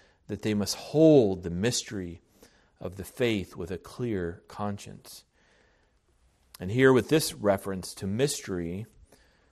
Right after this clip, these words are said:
we can note that if anyone wants something deep, which is what mysticism often promises, if, if you want your truth to be deep,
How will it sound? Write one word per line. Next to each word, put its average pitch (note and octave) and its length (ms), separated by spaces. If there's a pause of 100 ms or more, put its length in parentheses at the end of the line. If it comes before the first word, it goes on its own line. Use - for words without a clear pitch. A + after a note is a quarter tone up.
(220)
we A2+ 120
can G#2+ 180
note B2+ 280
that G#2 220
if G2+ 120
anyone A#2 680
wants B2 360
something A2 540
deep, A2 480
which F#2+ 300
is F#2+ 340
what G2+ 280
mysticism G2 800
often G2 360
promises, F2+ 800 (1120)
if, - 200
if G2+ 200
you A2 120
want A#2+ 220
your A2 160
truth A2 560
to G#2+ 80
be G#2+ 180
deep, G2+ 640